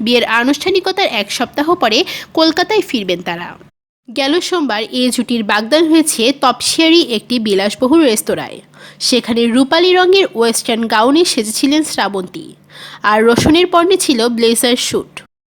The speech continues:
তবে দীপিকা পাড়ুকোন ও রণবীর সিংয়ের বিয়ের মতো এখানেও এনগেজমেন্টে নিমন্ত্রিত কারো সঙ্গে ফোন রাখার অনুমতি ছিল না। মেনুতে ছিল কন্টিনেন্টাল ও ভারতীয় খাবার। এর আগের খবর ছিল বন্ধুত্বকে প্রেমের রূপ দিতে চলেছেন শ্রাবন্তী।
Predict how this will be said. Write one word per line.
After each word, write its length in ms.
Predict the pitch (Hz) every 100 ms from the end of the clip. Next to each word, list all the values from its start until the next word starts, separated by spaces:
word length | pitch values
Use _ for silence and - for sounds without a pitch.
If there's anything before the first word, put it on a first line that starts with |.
| _
তবে 380 | 294 277 226 339
দীপিকা 340 | 285 254 269 349
পাড়ুকোন 480 | 370 359 - 254 269 -
ও 160 | 233
রণবীর 460 | 233 226 233 233 302
সিংয়ের 380 | - 359 392 349
বিয়ের 320 | 226 226 302
মতো 320 | 285 269 208
এখানেও 460 | - 220 247 214 220
এনগেজমেন্টে 920 | 220 233 247 330 359 359 339 214 269
নিমন্ত্রিত 520 | 240 220 220 240 220
কারো 380 | - 220 233 311
সঙ্গে 420 | - 339 254 262
ফোন 300 | - 233 214
রাখার 360 | 214 214 339
অনুমতি 460 | 339 285 269 240 220
ছিল 220 | - 175
না। 260 | - - - _ _ - - - -
মেনুতে 340 | 247 262 285
ছিল 320 | 359 320 220 254
কন্টিনেন্টাল 800 | 247 233 240 320 349 370 392 320
ও 220 | 233 214 262
ভারতীয় 440 | - 247 262 214
খাবার। 380 | 170 202 202 208 - _ _ _ _ _
এর 240 | 277 285 285 -
আগের 360 | 240 240 311 339
খবর 400 | - 247 220 311
ছিল 420 | - 240 202 285
বন্ধুত্বকে 720 | 269 226 220 254 - 285 359
প্রেমের 420 | 359 220 214 214
রূপ 220 | 220 262 269
দিতে 260 | 330 392
চলেছেন 460 | 330 226 202 - 190
শ্রাবন্তী। 600 | - 196 160 165 -